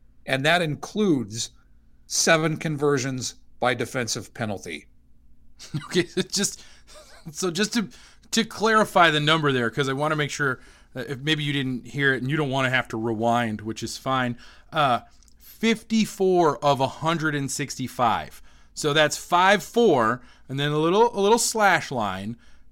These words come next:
Speaker 2: and then a one, a six, and a five. That's a hundred and sixty-five third downs. That's a lot of third downs. And I, I'm not, I don't math good,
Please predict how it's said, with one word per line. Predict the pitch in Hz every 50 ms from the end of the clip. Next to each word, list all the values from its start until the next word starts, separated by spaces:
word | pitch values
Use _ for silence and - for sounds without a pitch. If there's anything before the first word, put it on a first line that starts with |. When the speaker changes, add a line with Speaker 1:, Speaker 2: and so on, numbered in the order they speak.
| - - - - - - - - - - -
Speaker 2:
and | - 143 147 147
then | 143 143 143 -
a | - 147 143
one, | 135 131 151 156 156 160 170 175 180
a | 156 143
six, | - - 165 165 - -
and | - 143
a |
five. | - - 156
That's | 190 - 202
a | -
hundred | - - 214 226 220 196 151
and | 139 -
sixty-five | - 190 175 - 151 139 - 147 127 120 113 -
third | - 143 131 117 101
downs. | 127 117 104 104 135
That's | 175 220
a | 220
lot | 143 117 101
of | -
third | - 123 107 95 80
downs. | 117 123 113 90 78 80 78 - - - - - _ - _ _ - -
And | 147 147 147 147 139 131 - - - - - - -
I, | 151 175 - -
I'm | 175 196 220 226
not, | 233 226 214 175 - - -
I | - -
don't | 233 220 185 135
math | 135 143 147 160 170 - - 156
good, | 151 190 196 202 208 214